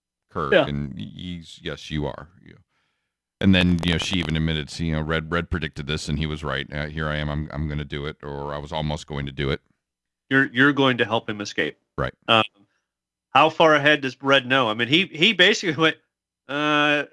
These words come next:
Speaker 2: okay, you're in the hospital. You need to get out now." Like, he knew everything that was going on. This is, he's always two to three steps ahead in his chess game. Um,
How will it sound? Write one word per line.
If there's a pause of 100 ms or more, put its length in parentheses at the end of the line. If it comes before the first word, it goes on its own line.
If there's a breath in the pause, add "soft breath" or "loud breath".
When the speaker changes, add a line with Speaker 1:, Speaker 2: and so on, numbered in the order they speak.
(140)
Speaker 2:
okay,
you're
in
the
hospital.
You
need
to
get
out
now."
Like,
he
knew (600)
everything
that
was
going
on.
This
is,
he's
always
two
to
three
steps
ahead
in
his
chess
game. (560)
Um,